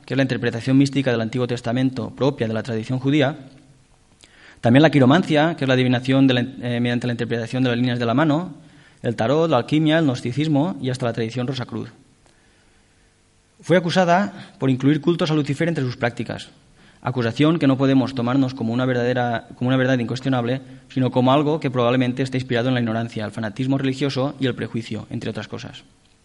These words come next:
Diapositiva. Bueno, hasta aquí la parte de Lucifer, ya os he dicho que era muy resumida,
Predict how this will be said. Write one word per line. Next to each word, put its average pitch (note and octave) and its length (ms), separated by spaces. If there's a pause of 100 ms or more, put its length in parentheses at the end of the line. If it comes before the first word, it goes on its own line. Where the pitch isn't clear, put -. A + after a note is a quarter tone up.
(1600)
Diapositiva. C3 440 (2250)
Bueno, D3+ 160
hasta A#2+ 160
aquí E3 260
la C3+ 220
parte C#3+ 220
de E3+ 40
Lucifer, C#3+ 400
ya C3+ 80
os C3 120
he C#3 40
dicho C#3 220
que C3 80
era B2+ 140
muy C3 100
resumida, C3 600